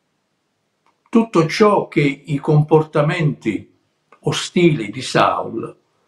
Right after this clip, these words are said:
hanno in qualche modo fatto sedimentare nel suo cuore. E quindi avrebbe potuto comporre un salmo tipo: "Finalmente il Signore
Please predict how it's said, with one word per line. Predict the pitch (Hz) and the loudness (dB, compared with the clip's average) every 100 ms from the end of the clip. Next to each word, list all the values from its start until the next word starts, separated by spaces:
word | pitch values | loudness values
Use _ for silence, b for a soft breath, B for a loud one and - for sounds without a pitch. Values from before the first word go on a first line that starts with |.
| _ _ _ _ _ _ _ _ _ _ _ _ _ | _ _ _ _ _ _ _ _ _ _ _ _ _
hanno | - 151 143 127 | 0 2 0 -4
in | 123 | -12
qualche | - 123 - 131 | -8 -8 -6 -6
modo | 117 110 104 107 101 - _ _ _ _ _ | -4 -4 -2 -6 -8 -16 _ _ _ _ _
fatto | - 139 - | -2 -2 -2
sedimentare | 120 143 127 123 117 113 104 95 90 | -4 -2 -2 -4 -4 -2 0 0 -4
nel | 92 | -10
suo | 90 101 - | -12 -12 -12
cuore. | - - - _ _ _ _ _ _ _ _ _ _ _ b b b b b - | -14 -16 -20 _ _ _ _ _ _ _ _ _ _ _ b b b b b -2
E | 151 | 4
quindi | 233 220 | 4 4
avrebbe | 160 180 185 151 147 | 2 0 0 0 -2
potuto | 139 214 180 151 135 120 - _ _ | -4 -4 -4 0 2 0 -4 _ _
comporre | 147 143 151 175 143 | -2 0 0 2 2
un | 214 | 2
salmo | 220 135 135 151 147 - | 2 2 2 2 -2 -2
tipo: | 151 135 120 117 - _ _ | -2 0 -2 -2 -8 _ _
"Finalmente | _ 180 196 165 156 160 165 127 113 131 | _ 2 2 2 4 4 2 -2 -4 -4
il | 131 | -4
Signore | - 135 135 143 139 123 - - | -2 -2 2 2 4 4 2 -6